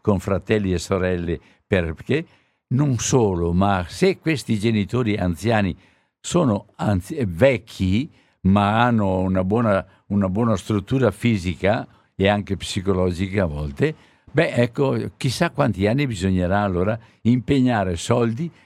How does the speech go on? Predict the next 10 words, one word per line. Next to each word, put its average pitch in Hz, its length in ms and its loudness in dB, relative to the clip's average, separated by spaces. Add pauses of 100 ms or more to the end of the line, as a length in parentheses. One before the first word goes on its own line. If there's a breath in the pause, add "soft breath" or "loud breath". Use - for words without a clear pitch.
perché 120 300 0
loro 107 240 0
possono 95 400 -2
farcela. 82 600 -8 (760 loud breath)
E 226 80 0
allora 247 340 2
han 233 100 0
trovato 143 600 2
una 104 320 2
modalità. 90 920 -2